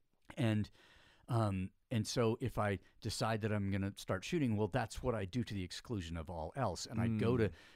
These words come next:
Speaker 1: you know, I attend a gunsmithing school. I start reloading. I start, you know,
Speaker 2: You're, you're
Speaker 1: learning
Speaker 2: all
Speaker 1: all the
Speaker 2: in from
Speaker 1: oh.
Speaker 2: the bottom to the top. It's not just, "Hey, I'm gonna obsess about, you know,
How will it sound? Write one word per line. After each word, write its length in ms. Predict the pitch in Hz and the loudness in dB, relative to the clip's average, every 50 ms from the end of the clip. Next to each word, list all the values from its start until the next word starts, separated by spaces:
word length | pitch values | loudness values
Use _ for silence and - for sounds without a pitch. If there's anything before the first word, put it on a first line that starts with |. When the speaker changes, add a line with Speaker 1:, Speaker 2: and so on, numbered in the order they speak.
| _ - | _ -4
Speaker 1:
you 100 | 104 90 | -2 -2
know, 180 | 85 82 - - | -2 -4 -4 -6
I 100 | 110 95 | -4 -4
attend 480 | 90 87 - - - - 120 120 117 110 | -4 -4 -6 -8 -6 -4 -2 -2 -2 -2
a 60 | 92 | -2
gunsmithing 800 | - 104 90 85 85 - - 92 - - 87 80 78 80 - | -2 -2 -2 -2 -4 -4 -6 -6 -6 -6 -10 -10 -10 -10 -10
school. 380 | - - - 104 82 76 76 - - | -12 -6 -4 -4 -4 -4 -4 -4 -2
I 100 | 110 107 | -2 -2
start 440 | 104 - - - - 127 127 127 - | -2 -2 -6 -2 0 2 2 2 0
reloading. 580 | 123 107 101 95 90 87 85 82 78 80 82 80 | 0 0 0 0 0 -2 -2 -2 -4 -4 -6 -6
I 80 | 82 82 | -6 -6
start, 460 | - - - 127 117 113 110 104 - - - - - - - | -8 -4 0 2 4 4 4 2 -2 -8 -20 -20 -20 -18 -8
you 120 | - 117 104 | -4 0 0
know, 200 | 98 92 87 - | 2 2 0 4
Speaker 2:
You're, 220 | 147 175 185 175 - | 8 6 8 8 8
you're 240 | - 180 190 185 160 | 10 12 12 12 12
Speaker 1:
learning 180 | 143 123 104 | 12 10 10
Speaker 2:
all 300 | 147 151 147 147 143 139 | 12 12 12 12 12 10
Speaker 1:
all 140 | 127 120 120 | 8 8 8
the 140 | 139 131 123 | 8 8 6
Speaker 2:
in 260 | 117 110 110 110 - - | 4 2 0 -2 -2 2
from 220 | 196 185 143 107 95 | 6 6 8 8 6
Speaker 1:
oh. 40 | 90 | 4
Speaker 2:
the 100 | 110 101 92 101 - _ _ _ _ - | 2 0 -4 -10 -18 _ _ _ _ 8
bottom 520 | - 135 131 135 135 135 127 117 110 104 - - | 8 10 12 10 10 8 4 2 0 -4 -4 0
to 100 | - 135 110 | 2 2 2
the 100 | 104 - | 2 0
top. 300 | - 127 113 101 - 117 | 2 4 4 4 2 0
It's 160 | - - 156 | -4 2 8
not 200 | 156 156 156 139 | 8 8 8 8
just, 220 | 131 143 127 - | 6 4 4 6
"Hey, 260 | 151 151 147 139 123 - - - - | 6 8 8 8 8 4 -2 -4 0
I'm 120 | 135 156 | 2 2
gonna 220 | 151 156 147 135 113 | 4 6 6 6 4
obsess 500 | 98 - - - 123 117 113 113 - - - | 2 2 0 2 2 2 2 2 0 -4 -4
about, 540 | 85 101 90 101 95 95 90 85 - - - _ - - - - - - - | -6 -4 -2 -2 0 0 0 -2 -4 -6 -14 _ -20 -20 -20 -20 -20 -10 -8
you 80 | 95 | -8
know, 40 | 90 | -8